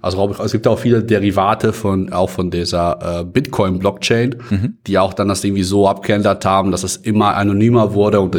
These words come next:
Speaker 1: die wurden dann wahrscheinlich dann auch, werden auch viel mehr in diesen dubiosen Kanälen verwendet als, äh, Bitcoins wiederum selbst. Auch wenn Bitcoin jetzt, glaub ich, momentan den Marktanteil irgendwie von siebzig, achtzig Prozent irgendwie hat. Aber gut,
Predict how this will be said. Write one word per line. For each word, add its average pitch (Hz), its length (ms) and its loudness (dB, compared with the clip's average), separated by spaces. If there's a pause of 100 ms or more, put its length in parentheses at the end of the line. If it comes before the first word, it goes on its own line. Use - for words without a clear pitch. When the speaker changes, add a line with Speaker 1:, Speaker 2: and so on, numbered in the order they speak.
Speaker 1:
die 90 80 -4
wurden 98 200 4
dann 95 80 0
wahrscheinlich 90 280 -4
dann 90 140 -6
auch, 87 180 -4 (200)
werden 101 180 2
auch 98 100 2
viel 101 160 2
mehr 92 220 4
in 95 100 2
diesen 85 460 -2 (380)
dubiosen 95 520 2
Kanälen 92 380 2
verwendet 92 600 0
als, - 600 -6
äh, 82 240 -4 (180)
Bitcoins 85 540 -2
wiederum 85 240 0
selbst. 87 560 0 (480)
Auch 85 200 0
wenn 87 120 0
Bitcoin 92 340 0
jetzt, 85 140 -4
glaub 87 160 0
ich, 82 80 -4
momentan 87 380 0
den 87 120 0
Marktanteil 85 580 0
irgendwie 85 140 -2
von 82 100 -2
siebzig, 82 280 -4
achtzig - 180 -6
Prozent 82 380 -6
irgendwie 78 300 -8
hat. - 240 -8
Aber 85 220 -8
gut, - 220 -12